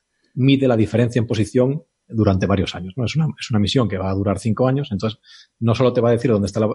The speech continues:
la estrella, sino cómo ha cambiado su posición durante estos cinco años. Y entonces eso es muy interesante porque te permite, eh, recuperar un poco el, el movimiento en tres D de la estrella, ¿no?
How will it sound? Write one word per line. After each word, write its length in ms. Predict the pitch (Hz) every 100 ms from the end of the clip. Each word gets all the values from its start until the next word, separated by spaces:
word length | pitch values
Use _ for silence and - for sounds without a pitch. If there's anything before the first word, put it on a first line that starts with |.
| -
la 200 | 110 107
estrella, 340 | - 139 139
sino 340 | 143 104 98 -
cómo 260 | 120 113
ha 40 | 113
cambiado 260 | 117 117
su 100 | 110
posición 360 | 110 98 110 120
durante 360 | 104 95 90
estos 280 | 104 - 104
cinco 280 | - 95 95
años. 320 | 95 98 - _ _ _ _ _ -
Y 60 |
entonces 220 | 110 117 117
eso 160 | 127 123
es 60 |
muy 140 | 131 131
interesante 600 | 127 135 151 120 139 - _ _ _ _
porque 220 | 110 117
te 100 | -
permite, 640 | 90 101 113 113 117 113 _ _ _
eh, 460 | 107 95 87 85 - _ _ _ _ _ -
recuperar 400 | 117 95 107 117
un 120 | 110
poco 420 | 120 107 127 123
el, 300 | - 104 90 -
el 100 | 104
movimiento 500 | 104 98 110 107 113
en 120 | 110
tres 240 | - 87
D 240 | 87 90 -
de 100 | 92
la 60 | 90
estrella, 340 | - - 87
¿no? 160 | 101 139